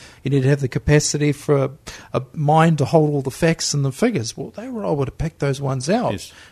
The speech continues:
Speaker 1: train them up. The warrior, the gardener, the
Speaker 2: Yep.
Speaker 1: entertainer.
Speaker 2: Yep.
Speaker 1: They were, they were, we, we did that naturally. And we,
Speaker 2: Yes.
Speaker 1: I think when I heard you, when I heard you say that, is you're advocating, "Let's go back to that practice and find ways to bring it forward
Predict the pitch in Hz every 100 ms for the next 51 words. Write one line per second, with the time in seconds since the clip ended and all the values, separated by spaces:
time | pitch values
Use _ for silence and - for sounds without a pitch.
0 | _ - 147 143 156 233 - 120 120 139
1 | 190 220 226 - 120 135 131 175 202 233
2 | 233 - - 160 170 - 208 269 247 120
3 | 87 - _ _ _ _ 143 135 135 -
4 | - 185 175 170 160 202 208 185 175 220
5 | 180 160 - 208 - - 175 - 160 160
6 | 156 - - - - - 185 - 214 185
7 | 165 143 135 175 190 139 147 143 - 170
8 | 147 165 151 - 160 208 175 - - 143
9 | 151 165 160 - 160 143 190 - 151 131
10 | 123 - 185 127 - 151 165 - - -
11 | - - - - - - 131 - 170 143
12 | 139 131 - - 143 135 127 - 156 170
13 | 127 -